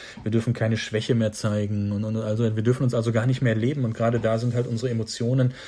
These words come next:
die kommen aus unserem Herzen und, ähm, das nehmen wir halt alle nicht mehr wahr. Ähm, und da müssen wir einfach immer weiter hinkommen, unsere Herz-Hirn-Achse zu, zu trainieren, um dann uns als Individuum zu verändern und dann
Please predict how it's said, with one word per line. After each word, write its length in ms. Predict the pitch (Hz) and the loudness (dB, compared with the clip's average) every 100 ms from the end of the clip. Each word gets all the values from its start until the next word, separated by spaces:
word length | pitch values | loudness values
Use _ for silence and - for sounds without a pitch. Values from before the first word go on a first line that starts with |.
| - | -10
die 80 | 120 | -6
kommen 240 | - 180 147 | -2 0 0
aus 120 | 127 | 0
unserem 280 | 104 101 92 | 0 -2 -2
Herzen 600 | 98 95 - 104 101 104 | -4 -6 -6 -4 -4 -4
und, 320 | 101 98 - - - - - - | -4 -4 -6 -14 -18 -18 -18 -6
ähm, 360 | 104 98 98 | -2 0 -2
das 220 | 98 - | -4 -4
nehmen 280 | 107 110 123 | -2 0 2
wir 140 | 120 104 | 2 0
halt 240 | 110 - | -2 -2
alle 360 | 110 135 135 123 | 0 2 2 2
nicht 680 | 120 123 120 127 - - 120 | 2 2 2 0 -4 -4 -2
mehr 400 | 113 113 110 104 | 0 0 -2 -2
wahr. 460 | 120 147 101 90 - - - - - | -2 -2 -4 -6 -10 -20 -20 -20 -10
Ähm, 540 | 98 95 95 95 95 92 _ _ _ _ - _ - 107 | -6 -4 -2 -2 -4 -6 _ _ _ _ -20 _ -12 -8
und 180 | 98 | -4
da 140 | 95 101 | -2 -2
müssen 240 | 110 117 | -2 0
wir 80 | 110 | 0
einfach 240 | 104 110 | 0 -2
immer 240 | 123 117 113 | 0 0 2
weiter 260 | 113 113 | 2 0
hinkommen, 880 | 98 101 123 123 - 120 117 120 123 - - - - | -2 0 2 0 0 0 2 2 0 -2 -16 -20 -8
unsere 320 | 110 107 110 | -4 0 0
Herz-Hirn-Achse 800 | 92 110 - 104 113 113 - 117 | 0 -2 -2 0 0 -2 -4 -6
zu, 280 | - - 113 - | -4 -4 -4 -6
zu 180 | - - | -12 -10
trainieren, 460 | - 110 110 120 127 | -6 -2 2 2 2
um 160 | 104 | 0
dann 480 | 104 104 113 117 156 - _ - | 0 2 2 2 -2 -12 _ -10
uns 240 | 113 113 | -6 -4
als 180 | 107 - | -4 -2
Individuum 680 | 113 104 98 107 123 120 113 | -2 -2 -4 0 2 2 0
zu 160 | - | -4
verändern 640 | 117 113 113 123 120 120 120 | -2 -2 2 2 2 2 0
und 200 | 98 95 | -2 -2
dann 300 | 107 113 | -2 -2